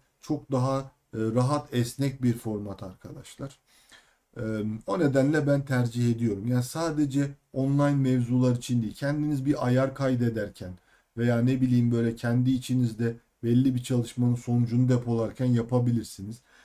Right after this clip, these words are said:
Yani kendiniz yapmasanız bile pek çok yerde, ne bileyim böyle, e, yapay zeka alanında, bu neural network'lerde, e, işte bu, e, denemeli, yanılmalı, e, işte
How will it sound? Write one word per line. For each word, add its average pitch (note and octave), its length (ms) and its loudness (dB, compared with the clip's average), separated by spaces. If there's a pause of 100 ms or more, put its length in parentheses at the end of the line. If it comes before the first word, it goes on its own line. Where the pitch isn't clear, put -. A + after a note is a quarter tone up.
(120)
Yani G#2+ 160 -8
kendiniz E3 500 -2
yapmasanız D#3 760 -2
bile C3+ 280 0 (220)
pek D#3 260 -4
çok D3+ 280 -4
yerde, A2 460 2
ne B2+ 140 0
bileyim B2 240 2
böyle, B2 200 4
e, - 460 -10 (220)
yapay B2 380 0
zeka C3 360 -2
alanında, A2+ 580 0
bu A#2 140 0
neural B2 300 4
network'lerde, A2+ 1000 -2 (480)
e, G#2 300 -2
işte A#2 360 -4
bu, B2 320 2 (260)
e, A2 200 -4
denemeli, B2+ 640 4
yanılmalı, A#2+ 760 2 (320)
e, - 20 -6 (240)
işte A2+ 360 -4